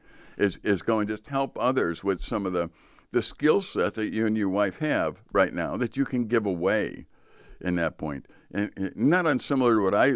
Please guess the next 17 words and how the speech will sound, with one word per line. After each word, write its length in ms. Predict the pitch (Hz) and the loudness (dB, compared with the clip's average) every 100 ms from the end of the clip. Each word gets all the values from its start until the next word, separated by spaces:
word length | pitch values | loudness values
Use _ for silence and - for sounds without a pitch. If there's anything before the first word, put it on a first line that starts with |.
| - | -2
like 220 | 87 90 | -2 -2
to 80 | 90 | -4
do 160 | 80 92 | 0 0
at 80 | 82 | 2
my 180 | 101 123 | 0 0
age, 520 | 113 101 98 90 - _ _ _ _ _ _ _ _ - | 2 0 0 -4 -16 _ _ _ _ _ _ _ _ -14
all 140 | - 123 | -2 2
the 100 | 104 | 2
podcasts, 640 | - 107 110 - 104 107 | 2 0 0 -2 -4 0
all 120 | 95 | 0
the 100 | 85 | -2
teaching, 480 | 78 - 107 - 95 | -2 0 0 0 -2
all 140 | 82 95 | 0 -2
the 80 | |
stuff 260 | 90 95 85 | -4 -4 -4
I'm 160 | 85 80 | -4 -4
doing, 360 | 85 95 107 | -4 -4 -6